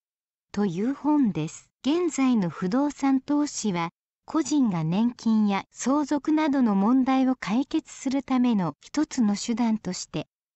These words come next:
賢い人たちが実践し始めている当たり前の対策になりつつあります。年金受給の問題や雇用制度をめぐる様々な問題など、先行きが不透明な今の時代に生きる私たちにとっ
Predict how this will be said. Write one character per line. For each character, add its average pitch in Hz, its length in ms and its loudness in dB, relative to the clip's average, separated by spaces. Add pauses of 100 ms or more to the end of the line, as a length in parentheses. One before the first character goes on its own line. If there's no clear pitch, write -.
賢 247 440 -4
い 302 80 2
人 247 240 -6
た 208 160 -4
ち 185 160 -6
が 156 180 -4
実 - 400 -4
践 262 140 4
し - 180 -6
始 254 300 -2
め 240 180 2
て - 120 -4
い 170 120 -2
る 151 220 -6
当 165 80 -4
た - 160 -4
り 285 160 2
前 285 240 4
の 294 160 2
対 226 240 -2
策 226 280 -4
に 247 140 4
な 233 140 2
り 247 140 0
つ - 180 -18
つ - 160 -4
あ 175 120 -2
り 165 160 -4
ま 151 180 -6
す。 - 200 -18 (140)
年 269 260 2
金 285 280 2
受 277 120 0
給 240 300 0
の 202 100 2
問 202 380 2
題 247 280 2
や 208 180 -2 (100)
雇 214 160 -2
用 302 240 2
制 294 260 0
度 208 220 0
を 175 40 0
め 165 140 0
ぐ 160 160 -4
る 151 220 -4
様 233 380 0
々 311 280 0
な 220 140 2
問 202 280 2
題 220 220 0
な 196 160 0
ど、 151 200 -4 (360)
先 233 340 -2
行 302 120 0
き - 180 -2
が 247 280 2
不 - 140 -20
透 302 260 2
明 262 280 4
な 214 140 2
今 262 240 4
の 208 200 4
時 196 180 -4
代 277 240 2
に 262 200 4
生 208 180 -6
き 165 60 -6
る - 140 -6
私 311 440 -4
た 302 140 -4
ち - 140 -4
に 208 140 0
と 196 140 -4
っ 196 60 -6